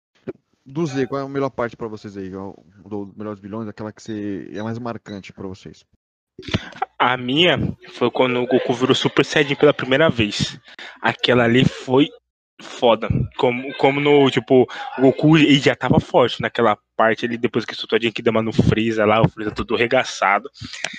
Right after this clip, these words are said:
Speaker 2: Aí o Goku pensou que já era o limite dele, aí chega lá e mata o Kuririn. Não, não, na hora que mata o Kuririn, tipo, parece aquele tchum na cabeça dele.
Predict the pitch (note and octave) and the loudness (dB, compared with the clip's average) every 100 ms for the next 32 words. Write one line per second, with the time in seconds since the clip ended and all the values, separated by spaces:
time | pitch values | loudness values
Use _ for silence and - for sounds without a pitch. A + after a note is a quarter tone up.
0 | - - _ - G#2+ A2 A#2 B2 - - | -16 -20 _ -2 0 0 -2 -4 -4 -4
1 | B2+ - B2+ C3 B2+ C3 C3 C3+ - D3 | -4 0 0 2 0 0 -4 -4 -6 -4
2 | C3+ F3 G#3 _ C#3+ - D#3 D#3 E3+ E3+ | -2 -4 -6 _ -4 -2 2 2 2 -2
3 | - F#3 F3+ F#3+ A3 E3 E3+ D3 C#3 D3 | -4 -4 -4 -4 -4 0 0 2 2 2
4 | - F#3+ - E3 E3 - - D#4 - - | 2 -2 -2 -2 -4 -4 -4 -4 -2 -2
5 | - _ - B4 A#4+ G4 E4+ C4+ G3+ E3 | -4 _ -8 -4 -2 -2 0 0 0 -2
6 | D#3+ D3+ C3+ B2 | 0 0 0 -2